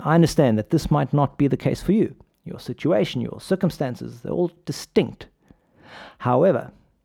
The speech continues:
one thing is the same for you and for me. If I wake up tomorrow, which I hope I do, <laughs> we have another chance to take our life in a different direction. And yes, by,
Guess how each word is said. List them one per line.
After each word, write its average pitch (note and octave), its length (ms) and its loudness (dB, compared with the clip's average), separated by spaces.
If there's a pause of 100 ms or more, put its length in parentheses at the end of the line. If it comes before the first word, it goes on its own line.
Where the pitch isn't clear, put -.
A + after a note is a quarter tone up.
(120)
one C#3+ 300 2
thing A3+ 180 6
is G3+ 140 4
the F#3 60 2
same - 260 -4 (680)
for - 220 -2
you F3 180 4
and G#3+ 140 4
for F3 120 2
me. - 220 0 (420)
If A#2+ 160 -2
I G3 160 2
wake C4 240 2
up - 140 0
tomorrow, E3+ 460 4
which - 460 -14 (340)
I G#2 140 -8
hope B2+ 220 -2
I A2 80 2
do, F#3 260 8 (300)
<laughs> - 180 -16
we D3+ 100 4
have D#3+ 140 2
another F3 360 4
chance C3+ 520 -2
to - 120 -6
take A#3+ 400 -2
our F3 160 0
life D3+ 380 -2
in D3 80 0
a B2+ 80 -4 (120)
different D#3 300 0
direction. C#3+ 560 -2
And A#2+ 160 4
yes, G3+ 220 2
by, E3+ 260 0